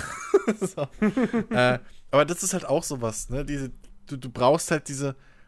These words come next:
Speaker 1: da haben wir noch Glück, dass wir halt diese, diese, diese Stufen im Prinzip an Publishern halt noch haben. Du
Speaker 2: Ja.
Speaker 1: hast halt für den ganz am Anfang so, vielleicht nicht für dein erstes Spiel, aber vielleicht so für das zweite, dritte,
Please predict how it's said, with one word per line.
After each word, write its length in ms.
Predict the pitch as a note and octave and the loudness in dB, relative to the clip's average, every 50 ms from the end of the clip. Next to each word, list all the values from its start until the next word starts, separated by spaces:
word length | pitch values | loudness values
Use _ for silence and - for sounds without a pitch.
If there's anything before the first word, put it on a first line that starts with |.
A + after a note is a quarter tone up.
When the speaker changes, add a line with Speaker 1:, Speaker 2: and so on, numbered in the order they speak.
| - - - - - - | -20 -20 -20 -20 -10 -2
Speaker 1:
da 160 | G#2+ A2+ A2+ | 0 0 2
haben 120 | C#3 D3 | 2 4
wir 80 | D3+ C#3 | 4 2
noch 180 | B2+ - - | 2 2 0
Glück, 400 | - C#3 D#3+ G#3 G#3+ - - - _ _ _ _ _ _ | 4 8 8 8 8 6 -8 -20 _ _ _ _ _ _
dass 240 | - - C#3 - - | -8 -6 -4 -4 -2
wir 140 | D3+ D#3 D3 | -2 -2 2
halt 340 | D3 D3 C#3+ D3 C#3+ - - - - - _ _ _ _ _ _ _ - | 4 4 4 4 2 -4 -16 -20 -20 -20 _ _ _ _ _ _ _ -8
diese, 220 | B2+ C3 B2 B2+ A#2+ | -4 -4 -4 -4 -4
diese, 280 | A2+ C3 B2 B2 A#2+ | -4 -4 -4 -4 -4
diese 280 | A2 - B2 A2+ A#2 A2+ | -6 -6 -8 -6 -4 -4
Stufen 680 | - - - - D3+ F3 G3 A3 G#3+ - - C3+ A#2 | -4 -4 -4 -2 0 0 0 0 -2 -4 -8 -8 -6
im 160 | - - A2+ | -6 -6 -6
Prinzip 500 | - - A#2+ A2 - - A#2 A2 G#2+ - | -6 -6 -8 -6 -6 -6 -8 -8 -10 -10
an 200 | - G#2 G#2 G2+ F#2+ | -10 -10 -8 -10 -8
Publishern 640 | - B2 C3+ - - B2 A2 - - G#2+ G2+ G#2+ | -4 -4 -4 -4 -4 -8 -6 -4 -4 -6 -6 -6
halt 240 | A2+ G#2 G#2 - - | -8 -8 -8 -10 -12
noch 200 | G#2 G2 - - | -16 -14 -10 -4
haben. 380 | F3 G#3 F3 A#2 G#2 A2+ A#2 - - - _ - - - - - - _ _ _ _ | -2 0 0 0 -2 -4 -14 -20 -20 -20 _ -20 -20 -20 -20 -20 -20 _ _ _ _
Du 80 | - A2 | 0 4
Speaker 2:
Ja. 80 | A2 | 4
Speaker 1:
hast 160 | C3+ C3+ C3+ D#3+ | 4 4 4 2
halt 260 | D3+ C#3+ - - - | 0 -2 -2 -10 -20
für 180 | - - - A#2 | -12 -6 -6 -6
den 120 | A2+ A2 | -4 -4
ganz 300 | - - A#2+ E3 F#3 - | -2 -2 -2 0 2 2
am 100 | G3 F#3 | 0 2
Anfang 460 | - E3 E3 E3+ - - F3+ E3 E3 | 0 -2 -4 -4 -4 -4 -4 -4 -4
so, 300 | D3+ D#3 D#3+ D#3+ D#3+ D#3 - - _ _ _ _ _ _ _ _ _ _ | -4 -4 -4 -6 -6 -8 -12 -20 _ _ _ _ _ _ _ _ _ _
vielleicht 220 | - C3 C3 C3 D3 | -6 -4 -4 -2 -2
nicht 160 | D#3+ D3 - | -4 -6 -8
für 120 | - - | -8 -4
dein 200 | - C#3 A#2 G#2+ | 2 2 2 2
erstes 360 | A#2 C3+ F3+ A#3 - - A#3+ - | 2 2 0 0 0 -2 -6 -6
Spiel, 300 | - - G3+ G3 - - | -6 -6 -6 -8 -6 -6
aber 120 | D3 D3 | -6 -6
vielleicht 460 | - - A3+ D4+ A4 G#4+ G#4 F#4 - | -6 -4 -4 -2 -2 -2 -2 -4 -6
so 80 | - F#3+ | -10 -8
für 120 | - F3+ | -4 -4
das 120 | D#3+ - - | -4 -4 -4
zweite, 340 | - - G3 A3+ A#3 G3 | -2 0 0 0 0 -2
dritte, 480 | D#3 - D3 G#3+ B3 - - C#4 C#4 C#4 | -4 -2 -2 -2 -2 0 -2 -6 -6 -6